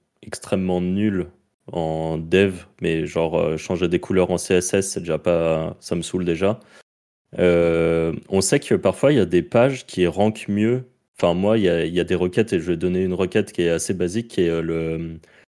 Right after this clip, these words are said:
un calculateur de macronutriments pour les gens qui font du sport et tout.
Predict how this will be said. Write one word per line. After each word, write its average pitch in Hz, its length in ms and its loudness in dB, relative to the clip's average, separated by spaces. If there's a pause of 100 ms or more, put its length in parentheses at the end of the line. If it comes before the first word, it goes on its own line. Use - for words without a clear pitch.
(180)
un 98 140 2
calculateur 113 600 4
de 95 200 6
macronutriments 101 840 2
pour 87 260 -10
les 80 60 -4
gens 90 140 -2
qui - 120 -12
font 87 160 -6
du 80 100 -8
sport 92 400 2
et 80 60 -4
tout. 139 260 -2